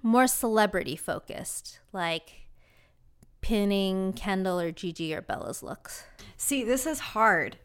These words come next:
Speaker 2: because I would initially, like, if I'm thinking about what people are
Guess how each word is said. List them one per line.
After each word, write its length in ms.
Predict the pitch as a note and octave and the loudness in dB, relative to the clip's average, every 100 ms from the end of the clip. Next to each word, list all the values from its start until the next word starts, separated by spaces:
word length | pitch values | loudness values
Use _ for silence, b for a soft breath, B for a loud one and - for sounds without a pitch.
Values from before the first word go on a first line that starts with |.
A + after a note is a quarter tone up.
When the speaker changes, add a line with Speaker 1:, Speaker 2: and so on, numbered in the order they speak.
| - | -6
Speaker 2:
because 680 | A3 G3+ G#3+ G#3+ G#3 G#3 G3 - - - | -4 -2 0 2 4 2 0 -8 -20 2
I 200 | G3+ G#3+ | 6 6
would 240 | B3 C4+ B3+ | 4 2 2
initially, 760 | A#3 A3+ A#3 - A3+ G#3+ F#3+ - | 2 0 -2 -2 0 2 2 0
like, 180 | F#3 | 0
if 100 | G3+ | 0
I'm 160 | A3 G3+ | 0 0
thinking 440 | A3 A3 A3+ G#3 | -2 0 0 2
about 540 | F#3+ F#3 F3+ E3+ - - - | 2 8 8 8 6 -4 -2
what 260 | F#3 F3 - | 2 2 2
people 400 | G3 F#3+ F3+ F3 | -6 -2 2 4
are 360 | E3+ D#3+ D#3+ | 4 2 -4